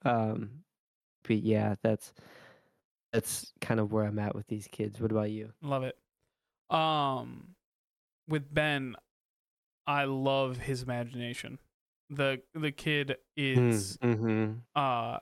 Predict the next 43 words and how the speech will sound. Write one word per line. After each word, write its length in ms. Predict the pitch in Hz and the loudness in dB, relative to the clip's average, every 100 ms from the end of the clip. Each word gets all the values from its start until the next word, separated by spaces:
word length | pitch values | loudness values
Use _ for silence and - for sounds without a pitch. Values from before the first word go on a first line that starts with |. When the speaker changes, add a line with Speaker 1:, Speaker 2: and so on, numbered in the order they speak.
| - | -2
Speaker 2:
like 180 | 147 | 0
I 60 | 147 | 0
talked 260 | 139 143 139 | 0 0 2
about 160 | 143 | 0
how 100 | 139 | 2
he 60 | 135 | 2
lines 320 | 131 127 131 | 2 0 -2
his 140 | 123 | -6
cars 300 | - 117 123 135 | -4 -2 -2 0
up. 240 | 143 - - _ _ _ | -2 -4 -16 _ _ _
He'll 120 | 160 | -2
do 200 | 160 165 | 2 2
it 100 | 151 - _ _ _ | 2 -2 _ _ _
i-, 20 | |
if, 540 | 151 - 156 139 - - | -2 0 -2 -2 -6 -12
when 200 | - 147 | -4 -2
he 120 | 139 160 | 0 0
gets 180 | 165 | 0
in 60 | 185 | 0
that 120 | 175 | 0
mood, 320 | 139 127 139 | 0 0 0
he'll 160 | 143 139 | 2 0
do 120 | 131 | 0
it 80 | 127 | -2
for 120 | - | -2
hours. 520 | 107 113 - - - - _ _ _ | -4 -4 -6 -12 -14 -16 _ _ _
And 480 | 135 131 123 123 123 | -2 0 2 0 -4
he'll 320 | - 139 127 | -2 0 4
Speaker 1:
Yeah. 260 | 120 113 127 | 6 6 4
Speaker 2:
have 240 | 127 - _ _ _ _ - | 0 -6 _ _ _ _ -4
a 60 | |
purpose 420 | - - 151 156 | 0 0 0 -2
for 140 | - 147 | 0 0
every 220 | 139 143 | 0 -2
car. 520 | - - 139 139 139 | -2 0 2 4 2
He'll 160 | 131 127 | -2 -4
have 120 | 123 | -4
a 40 | 123 | -2
direction 500 | 120 123 131 - 139 | -2 -2 -4 -6 -4
for 160 | - | -2
every 180 | 139 135 | 0 -2
car. 500 | 131 - 135 135 131 | -4 -2 0 2 0
He'll, 360 | 127 123 120 | -2 -2 -4